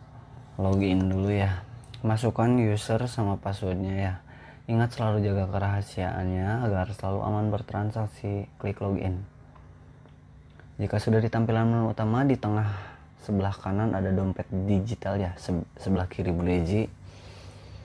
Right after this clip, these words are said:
Diklik aja dompet digitalnya. Nah, tuh gua tanda panahin. Jika sudah,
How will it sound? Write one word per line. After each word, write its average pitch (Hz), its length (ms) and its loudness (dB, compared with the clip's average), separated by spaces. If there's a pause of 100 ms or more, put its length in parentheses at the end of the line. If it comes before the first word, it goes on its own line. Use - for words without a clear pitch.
(540)
Diklik - 1120 -4
aja 110 480 0 (240)
dompet 101 400 -4
digitalnya. 95 1120 -2 (240)
Nah, 98 240 -2
tuh 98 160 2
gua 92 80 2
tanda 92 240 -2
panahin. 90 480 -4 (640)
Jika 110 240 2
sudah, 117 880 0